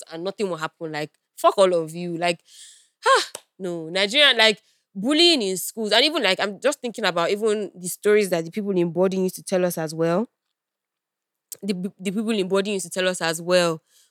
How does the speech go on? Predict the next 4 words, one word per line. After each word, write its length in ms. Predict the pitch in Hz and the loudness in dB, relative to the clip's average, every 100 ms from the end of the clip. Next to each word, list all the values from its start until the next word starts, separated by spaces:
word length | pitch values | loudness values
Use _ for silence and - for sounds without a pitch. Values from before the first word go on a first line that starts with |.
| _ | _
where, 240 | 196 214 | 4 6
like, 380 | 214 175 165 - - _ _ _ _ _ _ _ _ | 6 4 0 -4 -14 _ _ _ _ _ _ _ _
the 200 | 196 220 - _ _ _ _ - | 2 2 2 _ _ _ _ -2
little 380 | 320 359 349 | 0 0 -2